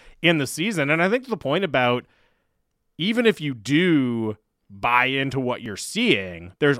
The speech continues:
obviously still improvements that need to be made, significant improvements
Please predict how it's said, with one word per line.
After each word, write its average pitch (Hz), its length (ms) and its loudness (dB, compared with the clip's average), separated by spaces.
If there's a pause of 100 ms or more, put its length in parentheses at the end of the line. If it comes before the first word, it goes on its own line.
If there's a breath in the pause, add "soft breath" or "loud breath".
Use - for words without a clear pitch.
obviously 135 760 0
still 131 500 -4
improvements 104 920 -4
that 101 180 -8
need 120 220 -6
to - 60 -16
be 98 140 -12
made, 95 440 -4
significant 127 680 0
improvements 87 640 -12